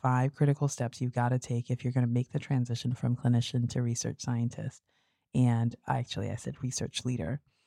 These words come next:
So if you're interested, please join us. Go to our website, go ag coach dot com, and go to events, and you'll find a way to sign up. Or you can just go to the podcast website, clinician researcher podcast dot com, and that will have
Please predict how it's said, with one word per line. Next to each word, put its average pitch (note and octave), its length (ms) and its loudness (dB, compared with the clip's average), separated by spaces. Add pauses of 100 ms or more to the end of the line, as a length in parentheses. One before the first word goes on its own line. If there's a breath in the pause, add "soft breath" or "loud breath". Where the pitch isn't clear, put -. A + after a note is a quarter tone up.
(160)
So A#2+ 500 4
if - 160 -4
you're C#3 140 4
interested, C3 600 0 (240)
please C#3 300 2
join B2+ 260 4
us. B2 280 2 (360)
Go C3 60 2
to B2 80 6
our A#2 180 4
website, B2+ 480 2
go B2 120 -2
ag A#2+ 180 0
coach C3 240 -4
dot A#2 240 -6
com, E3 460 6 (400)
and A#2+ 580 6 (100)
go B2 160 2
to A#2+ 160 2
events, C3+ 640 2
and A#2 220 0
you'll A#2 140 0
find C#3+ 540 6
a C#3 60 0
way B2+ 140 2
to A#2+ 100 -2
sign B2 320 2
up. E3+ 200 6 (380)
Or C4 280 8
you G3+ 180 8
can D#3 200 6
just C#3+ 160 0
go C#3 120 6
to B2+ 60 2
the A#2+ 140 0
podcast A#2 500 -6
website, - 440 -6
clinician C3+ 380 2
researcher C3+ 440 4
podcast B2 500 -6
dot - 220 -6
com, B2+ 340 -2 (340)
and C3+ 160 6
that B2+ 160 6
will C3+ 200 2
have A#2+ 420 -2